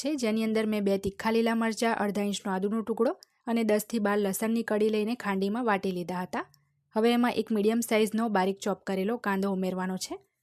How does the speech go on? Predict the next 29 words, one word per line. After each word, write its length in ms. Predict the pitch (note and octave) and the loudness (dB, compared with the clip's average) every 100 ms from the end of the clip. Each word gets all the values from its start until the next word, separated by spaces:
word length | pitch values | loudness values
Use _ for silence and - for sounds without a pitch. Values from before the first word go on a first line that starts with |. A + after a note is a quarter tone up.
| _ _ - | _ _ -4
કપમાં 360 | G#3+ A3+ A#3 A3+ | -2 2 0 2
જુઓ 160 | C4+ C#4+ | 0 2
તો 80 | - | 2
અડધા 240 | A3 A3 B3+ | 2 2 2
કપ 180 | A3+ F#3+ | 2 2
જેટલો 200 | G3+ G3+ | 0 0
આપણે 200 | F#3+ A#3 | -2 -2
કાંદો 300 | A#3+ G3 F#3+ | -2 -2 0
લીધો 280 | F3+ F3 F3 - | -2 -2 -4 -4
છે. 120 | F4+ - _ _ _ _ _ | -10 -12 _ _ _ _ _
તો 80 | A3 | 2
આ 40 | A#3 | 4
કાંદાને 420 | B3+ A#3+ A#3+ B3 | 4 4 4 4
બસ 200 | A#3 A#3+ | 0 0
આપણે 220 | G#3+ A3+ | 0 2
બે 180 | F#3+ G3+ A#3 | 2 4 4
જ 100 | A3+ | 2
મિનિટ 260 | G#3+ G3+ G3+ | 0 0 0
માટે 200 | G3 F#3+ C4 - | -2 -2 -6 -2
થોડો 240 | B3+ C4+ | 2 2
સોફ્ટ 400 | B3+ A#3 A3 B3+ A#3 | 4 2 2 -2 2
થાય 240 | B3 G#3 | 2 4
અને 140 | G3+ G3+ | 0 -2
થોડી 280 | - A3 G#3+ | 0 0 0
કચાશ 380 | G3+ G#3+ G#3+ A3+ | -2 -2 -2 -2
દૂર 160 | A3 | -2
થાય 220 | A3 G#3+ | 0 -2
એટલો 160 | F#3+ | 0
જ 60 | A3+ | -2